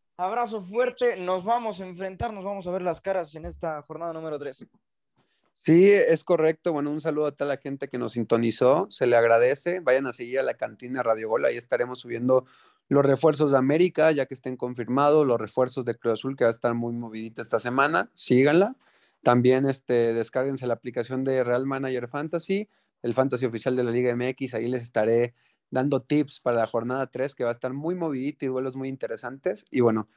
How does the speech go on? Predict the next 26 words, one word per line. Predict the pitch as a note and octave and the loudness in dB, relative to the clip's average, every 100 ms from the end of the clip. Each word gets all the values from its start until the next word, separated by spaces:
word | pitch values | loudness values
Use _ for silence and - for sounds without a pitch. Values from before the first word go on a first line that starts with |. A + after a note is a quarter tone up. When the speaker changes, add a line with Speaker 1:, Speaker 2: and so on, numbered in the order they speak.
| _ _ _ - | _ _ _ -2
Speaker 2:
un | D3 D#3+ | 2 6
gusto. | F#3+ G3 A3+ A3 | 4 4 4 4
Y | C#3+ D3+ C#3+ | 6 4 2
pues | C3+ C3+ | 0 2
ya | F3+ - - | 2 2 -4
en | E3 D3+ | -2 -2
el, | C#3+ C#3 | -2 -4
en, | C#3 C#3 C#3 C#3 C3+ | -4 -2 -2 -4 -6
en | C#3 C#3 | -4 -2
la | C3+ | 0
previa | D#3 F3 G3 | 0 0 0
de | |
la | E3 | 0
jornada | C#3+ C#3 D#3+ F3 | -4 -8 -8 -6
tres | F#3+ G3+ - - | -4 -4 -6 -12
veremos | C#3+ C#3 D#3 F3+ | -2 0 0 -2
si | E3 C#3+ C3 B2 A#2+ | -2 -2 -2 -4 -4
empieza | A#2 C#3 C#3+ | -2 -2 2
la | E3+ - | 0 2
primera | C3+ D#3 | 0 0
apuesta | - E3+ - E3+ | 0 -2 -2 0
del | D3+ C3+ | 0 -2
año, | D#3 D#3+ C#3 | -4 -6 -8
¿no, | C#3 | -8
mi | C#3+ D3 | -8 -8
Jesus? | D#3 F3 - | -6 -8 -12